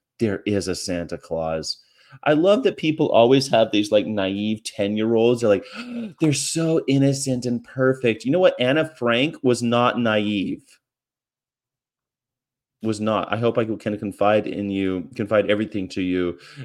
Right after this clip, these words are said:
as I have never been able to confide in anyone, and hope you will be a great source of comfort and support. Anne Frank. Anna Frank was, okay, well, anyway, I'm not gonna, I don't know why it's Anne Frank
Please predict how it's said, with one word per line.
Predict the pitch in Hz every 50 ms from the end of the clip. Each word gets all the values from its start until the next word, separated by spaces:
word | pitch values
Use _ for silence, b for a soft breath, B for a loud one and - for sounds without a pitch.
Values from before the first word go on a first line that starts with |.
| B _ -
as | 95 101 92
I | 101 95
have | 92 87
never | 98 98 98 101
been | 87 101 95
able | 95 92 92 98
to | 92
confide | - - 85 - 92 90 87 -
in | - 87 -
anyone, | - 98 101 95 90 87 87 85
and | - 90
hope | 85 82 101 98 98 - 92
you | 92
will | 90 85
be | 87 87 87
a |
great | 76 - 90 87 82
source | - - - 92 90 -
of | - _
comfort | - - 95 87 - - 92
and | - 82
support. | - 80 - - - 90 85 80 - -
Anne | 90 87 85 85
Frank. | - - - 90 87 82 - - - _ B B B B B B B B B B
Anna | - 107 120 131 131
Frank | 131 - - - 117 113 117 120 117 - - _ _ _ _ _ -
was, | 107 107 107 -
okay, | 107 104 101 90
well, | 95 117
anyway, | 131 120 101 87 82 - _ _ _ _ -
I'm | 101
not | 113 117
gonna, | - 113 92 - 107 -
I | 110 127
don't | 143 151
know | 143
why | 127 127
it's | 113 101 -
Anne | - 113 113 110
Frank | - 117 113 104